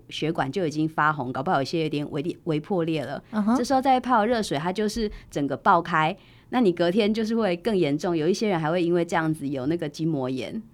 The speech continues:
Speaker 2: 哦，so。
Speaker 1: So，所以热水不是在重度运动后泡的，是在这种
Speaker 2: 所以什么泡温泉、
Speaker 1: 轻运动。
Speaker 2: 舒压，然后什么松散筋骨，这是要看状况的。
Speaker 1: 对，这要看状况。
Speaker 2: 嗯。
Speaker 1: 嗯，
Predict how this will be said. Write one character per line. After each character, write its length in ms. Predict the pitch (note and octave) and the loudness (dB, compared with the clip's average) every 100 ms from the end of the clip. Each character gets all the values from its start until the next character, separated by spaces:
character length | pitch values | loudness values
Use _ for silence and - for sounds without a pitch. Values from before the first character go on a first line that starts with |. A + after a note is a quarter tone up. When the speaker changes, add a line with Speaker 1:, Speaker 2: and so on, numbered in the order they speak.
| - | -6
Speaker 2:
哦， 100 | C4 | -4
so。 580 | A3+ A#3 F3+ D3+ C3+ A2+ | 0 2 2 0 -4 -6
Speaker 1:
So， 380 | F3+ G3+ E3+ E3+ | -2 2 2 0
所 160 | B3 | 0
以 60 | G#3+ | 2
热 180 | B3 A3 | 2 2
水 220 | F#3 C#3+ | 0 0
不 120 | E3 | -2
是 160 | E3+ G3 | -4 0
在 160 | G#3 | 0
重 220 | F#3+ G3 | 2 0
度 160 | F#3 G3 | 2 2
运 240 | G3 F#3 | 2 0
动 240 | F#3+ F3 F3 | 2 0 2
后 400 | F#3+ D#3+ E3 F#3+ | 0 -2 -4 -6
泡 240 | G3 D#3+ | 2 2
的， 300 | C#3+ A2 - - | 2 -6 -8 -8
是 160 | G#3+ | -4
在 160 | A3 A3 | 2 4
这 140 | E4+ | 4
种 40 | D#4+ | 4
Speaker 2:
所 100 | - | 4
以 20 | |
什 100 | B3 | 6
么 140 | C4 | 6
泡 240 | C4 C4 D#4 | 6 6 8
温 320 | D#4 B3 A#3 | 8 6 4
泉、 80 | A#3 | 4
Speaker 1:
轻 80 | |
运 360 | A#3+ B3 A#3+ C4 | 6 6 4 2
动。 80 | C#4+ | 0
Speaker 2:
舒 300 | - D4 C#4+ | -2 -2 0
压， 360 | D4+ C#4+ C#4+ D4 | 2 4 4 4
然 140 | A#3+ | 4
后 160 | D4 C#4 | 4 2
什 120 | G3 | 0
么 140 | F#3+ | 0
松 300 | - - D4 | 0 0 2
散 280 | D#4+ C4 F#3 | 2 2 2
筋 280 | - C4 D#4 | 2 0 2
骨， 200 | F#3+ D#3 | 2 4
这 140 | C4+ | 2
是 160 | C4+ C4 C4 | 6 6 6
要 100 | A3 | 2
看 260 | - A#3+ A3+ | 4 4 8
状 260 | A#3 G#3 | 6 6
况 220 | F#3 A#3+ | 4 4
的。 60 | C#4+ | 6
Speaker 1:
对， 60 | C4+ | 6
这 40 | |
要 160 | C#4+ C#4 | 6 6
看 280 | C4+ B3+ A#3 | 4 2 2
状 280 | A#3+ G#3+ | 2 2
况。 380 | G#3 A3 F#3 F4+ | 4 6 6 6
Speaker 2:
嗯。 360 | F4 D4+ A#3+ G3 | 4 6 6 6
Speaker 1:
嗯， 320 | C4 A#3 G3+ | 6 4 2